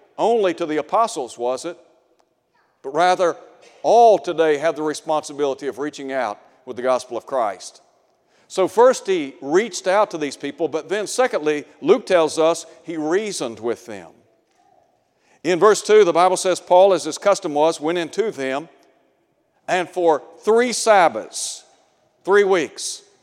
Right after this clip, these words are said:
"reasoned with them from the Scriptures." Now look at verse three.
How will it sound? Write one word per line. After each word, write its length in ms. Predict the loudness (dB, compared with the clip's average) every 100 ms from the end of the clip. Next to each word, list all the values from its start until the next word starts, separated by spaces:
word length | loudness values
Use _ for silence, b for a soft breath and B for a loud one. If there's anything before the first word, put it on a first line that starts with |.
| _ _ _
"reasoned 640 | -4 0 2 0 -2 -4 -2
with 300 | -2 -2 -4
them 340 | -8 -6 -6
from 220 | -6 -6
the 80 | -6
Scriptures." 840 | -6 -2 -2 -4 -20 -20 -18 -18 -20 _ _ _ _ _ _ _ _ _ _ _ _ _ _ _ _ _ _
Now 140 | -2
look 140 | -2 0
at 80 | 0
verse 220 | -2 -2
three. 420 | -2 -2 -2